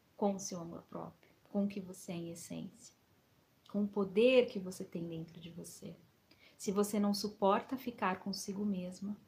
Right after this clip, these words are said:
isso é um grande alerta de que você precisa, hoje mesmo, mudar esse padrão mental e praticar aí o amor próprio.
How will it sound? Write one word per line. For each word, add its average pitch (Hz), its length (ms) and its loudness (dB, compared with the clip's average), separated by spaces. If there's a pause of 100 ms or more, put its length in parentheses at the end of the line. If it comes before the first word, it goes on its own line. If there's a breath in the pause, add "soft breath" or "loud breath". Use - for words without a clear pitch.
(540)
isso - 200 -8
é 196 40 2
um 196 100 0
grande 240 580 6
alerta 208 500 -4 (420)
de 196 120 -6
que 202 100 -8
você 190 260 -6
precisa, 185 720 -6 (200)
hoje 233 480 6
mesmo, 175 560 0 (340)
mudar 185 360 2
esse 185 200 -4
padrão 190 320 -2
mental 190 540 -2 (600)
e 185 220 -2
praticar 208 640 -6
aí 165 320 -6 (280)
o 180 200 -6
amor 190 260 -2 (100)
próprio. 156 480 -14